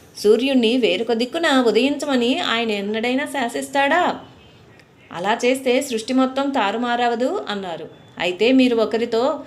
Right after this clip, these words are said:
"నీకు బిడ్డ కలుగుతాడనో లేక నీకు ఉద్యోగం వస్తుందనో అంటే అలా జరుగుతుంది కదా," అన్నాడు నాన్న. బాబా ఇలా అన్నారు, "నేనెప్పుడూ మహిమలు చేయను. మీ జ్యోతిష్కుల కంటే ఎక్కువ దూరం భవిష్యత్తులో జరగబోయేవి చే-, తెలిసి చెబుతాను.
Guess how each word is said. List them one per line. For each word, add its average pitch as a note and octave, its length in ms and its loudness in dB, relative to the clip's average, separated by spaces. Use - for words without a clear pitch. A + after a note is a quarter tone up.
"నీకు C4+ 240 2
బిడ్డ G#3+ 240 2
కలుగుతాడనో B3 880 0
లేక C4+ 220 0
నీకు D4 260 -8
ఉద్యోగం B3 400 0
వస్తుందనో C4 520 0
అంటే C4 300 -2
అలా C4+ 280 -2
జరుగుతుంది A3+ 520 -2
కదా," A#3+ 240 -2
అన్నాడు A3+ 640 -2
నాన్న. F3 380 -4
బాబా E3 340 0
ఇలా G3 260 2
అన్నారు, G3 500 -4
"నేనెప్పుడూ G#3+ 540 0
మహిమలు B3 400 0
చేయను. G#3 500 2
మీ G#3+ 140 0
జ్యోతిష్కుల G#3+ 640 0
కంటే A#3 400 0
ఎక్కువ C4 420 -2
దూరం C4 420 2
భవిష్యత్తులో A#3+ 560 0
జరగబోయేవి G#3+ 680 0
చే-, G#3 160 2
తెలిసి G#3 460 -4
చెబుతాను. F#3+ 480 -4